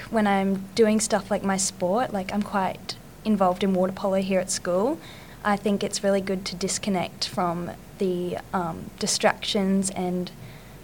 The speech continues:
devices that are so, that we're so accustomed to in our daily lives and just step away from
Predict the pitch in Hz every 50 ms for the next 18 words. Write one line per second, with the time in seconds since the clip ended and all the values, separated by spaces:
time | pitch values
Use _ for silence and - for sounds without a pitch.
0 | - - - 208 190 202 185 185 190 190 - 214 202 196 - 208 190 190 185 -
1 | - 202 190 190 185 185 185 185 185 190 185 - - - - - - - - -
2 | - - 202 - 208 202 - - 233 220 220 226 214 208 - - - 220 208 208
3 | - 202 185 185 185 190 185 180 185 180 180 185 190 190 190 95 92 90 - -
4 | - 202 202 190 190 190 190 - - - - - - - - - - 208 196 196
5 | - 220 190 185 175 175 175 175 175 - - 208 202 190 190 190